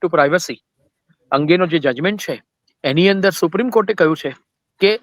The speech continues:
બિનજરૂરી કોઈ પણ વ્યક્તિના ઘરની આસપાસ કે એના ઓફિસની આસપાસ પોલીસો ફરતી હોય તો બહુ ઇન્ટિમિડેટિંગ હોય છે,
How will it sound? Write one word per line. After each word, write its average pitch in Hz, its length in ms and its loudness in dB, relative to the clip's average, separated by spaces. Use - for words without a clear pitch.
બિનજરૂરી 220 680 -2
કોઈ 208 200 2
પણ 214 200 -6
વ્યક્તિના 202 420 -6
ઘરની 175 320 -2
આસપાસ 180 560 0
કે 240 140 4
એના 226 300 2
ઓફિસની 196 480 -2
આસપાસ 170 380 0
પોલીસો 175 340 -2
ફરતી 156 360 0
હોય 151 220 2
તો - 380 -8
બહુ 294 140 4
ઇન્ટિમિડેટિંગ 226 720 -2
હોય 101 160 -10
છે, - 220 -20